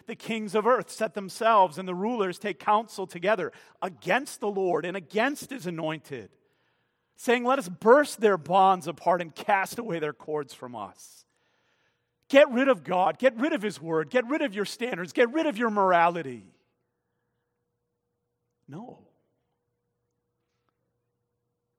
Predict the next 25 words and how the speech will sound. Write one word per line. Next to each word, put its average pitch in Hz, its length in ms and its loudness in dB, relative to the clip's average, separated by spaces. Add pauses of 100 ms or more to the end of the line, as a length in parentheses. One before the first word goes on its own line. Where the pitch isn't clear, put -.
(460)
They 165 140 -4
attack 165 380 -6
God 156 280 2
in 147 100 -8
every 151 260 -6
way, 143 300 -4
seeking 160 280 -14
to 139 60 -12
cast 165 440 -8
off 160 140 -2
his 147 120 -18
authority, 147 580 -8 (240)
and 175 160 -8
they 175 160 0
direct 170 520 -2
their 180 160 -2
attacks 175 500 -4
against 151 360 -10
whom? 151 260 -12
They 165 100 -8
don't 202 140 -6
believe 160 260 -10
God 147 220 -2
exists 139 400 -14
anymore. 113 500 -16